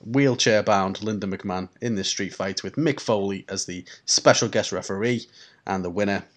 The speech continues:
was, of course, Shane O'Mac. We had the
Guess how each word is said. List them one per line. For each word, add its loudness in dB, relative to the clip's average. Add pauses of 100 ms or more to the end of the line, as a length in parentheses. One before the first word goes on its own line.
(120)
was, -6
of -8
course, -4
Shane -2
O'Mac. -6 (760)
We 2
had 8 (420)
the -4